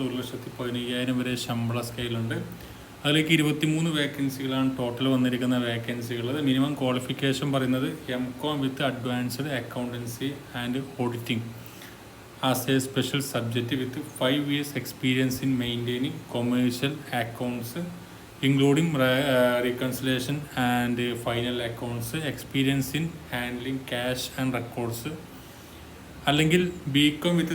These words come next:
seven year experience ആണ് അതിലേക്ക് വേണ്ടത്. അക്കൗണ്ടന്റ് വിഭാഗത്തിലേക്ക് അപേക്ഷിക്കാൻ വേണ്ടിയുള്ള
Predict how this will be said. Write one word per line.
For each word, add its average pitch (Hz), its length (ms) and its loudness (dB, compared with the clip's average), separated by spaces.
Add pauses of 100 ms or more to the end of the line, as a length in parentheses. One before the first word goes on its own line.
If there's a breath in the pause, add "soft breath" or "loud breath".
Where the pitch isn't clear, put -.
(120)
seven 131 300 2
year 131 160 4
experience 123 540 0
ആണ് 120 120 0
അതിലേക്ക് 120 320 -2 (100)
വേണ്ടത്. 117 320 0 (320)
അക്കൗണ്ടന്റ് 131 580 2 (240)
വിഭാഗത്തിലേക്ക് 120 760 0
അപേക്ഷിക്കാൻ 120 520 0
വേണ്ടിയുള്ള 117 240 -2